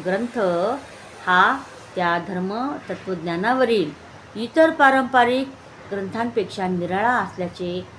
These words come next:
जाणवेल. एवढेच नव्हे, तर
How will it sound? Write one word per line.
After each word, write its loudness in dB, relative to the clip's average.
जाणवेल. 4
एवढेच -2
नव्हे, 0
तर 4